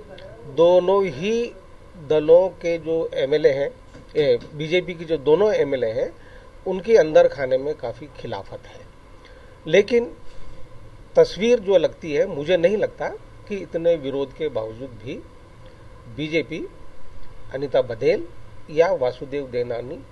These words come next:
इन दोनों में से किसी एक का भी टिकट मुझे नहीं लगता कि वो काटें, ये दोनों ही रिपीट करेंगे। हालांकि बीजेपी हमेशा चौंकाने वाला स्टेप उठाती रही है, संभव है कि इन दोनों को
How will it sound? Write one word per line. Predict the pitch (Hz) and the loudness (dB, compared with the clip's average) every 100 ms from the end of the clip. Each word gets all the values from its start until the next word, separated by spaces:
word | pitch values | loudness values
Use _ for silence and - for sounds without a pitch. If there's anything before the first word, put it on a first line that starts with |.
| - | -16
इन | 139 127 | -12 -8
दोनों | 127 135 | -6 -6
में | 135 | -8
से | - | -12
किसी | 175 139 - 151 139 - - | -18 -18 -16 -16 -16 -16 -6
एक | 170 165 | -4 -2
का | - | -2
भी | 127 170 | -2 -4
टिकट | - 127 147 - - 120 | -14 -14 -16 -16 -18 -12
मुझे | 131 | -8
नहीं | 143 | -6
लगता | 156 - 165 | -4 -6 -6
कि | 156 | -8
वो | 139 117 | -10 -10
काटें, | 110 104 - - - - - | -8 -8 -8 -12 -20 -20 -14
ये | 156 156 | -4 -4
दोनों | 127 135 143 | -4 -6 -6
ही | 180 196 - | -8 -14 -12
रिपीट | 123 - 151 | -12 -10 -8
करेंगे। | - 120 107 - | -4 -4 -4 -8
हालांकि | 135 160 - - - - - - - - 113 | 2 4 4 -2 -10 -12 -18 -20 -20 -16 -10
बीजेपी | 139 160 180 196 190 196 | -4 -2 -4 -6 -12 -10
हमेशा | - 151 156 170 | -6 -2 0 0
चौंकाने | 156 143 120 143 147 | -2 0 0 0 0
वाला | 151 143 143 139 - - - - | 0 0 -4 -8 -16 -20 -20 -20
स्टेप | - - 147 - | -12 -4 -4 -4
उठाती | - 127 127 147 | -12 -10 -8 -6
रही | 143 160 | -6 -8
है, | 240 - - - - - | -12 -16 -20 -20 -20 -10
संभव | 127 131 175 190 | -4 8 10 10
है | 220 - - - - - - | 4 -6 -20 -20 -20 -20 -12
कि | 170 - | -12 -10
इन | 151 131 | -10 -8
दोनों | 135 143 | -6 -4
को | - 165 165 | 0 2 0